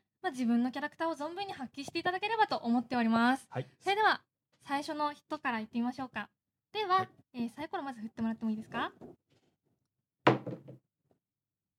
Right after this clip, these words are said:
Speaker 1: 出た目は
Speaker 2: わ。
Speaker 1: 四ですね。
Speaker 2: 四ですか。
Speaker 1: ということは？
Speaker 2: ということは、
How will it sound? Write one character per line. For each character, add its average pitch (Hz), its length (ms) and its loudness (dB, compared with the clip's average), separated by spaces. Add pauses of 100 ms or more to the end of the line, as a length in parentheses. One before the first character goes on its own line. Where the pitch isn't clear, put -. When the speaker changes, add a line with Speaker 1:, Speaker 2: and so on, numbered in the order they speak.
(1160)
Speaker 1:
出 285 100 -14
た 247 140 -6
目 233 200 2
は 226 200 -10 (320)
Speaker 2:
わ。 123 120 -20 (360)
Speaker 1:
四 247 460 0
で 131 80 4
す 160 180 6
ね。 214 280 -10 (100)
Speaker 2:
四 - 80 -8
で - 0 -
す - 160 -20
か。 - 180 -20
Speaker 1:
と 302 60 -6
い 285 80 -4
う 285 40 -10
こ - 120 -8
と - 60 -8
は？ 233 100 -4
Speaker 2:
と - 0 -
い - 0 -
う 220 60 -4
こ - 0 -
と 240 40 -2
は、 302 200 -6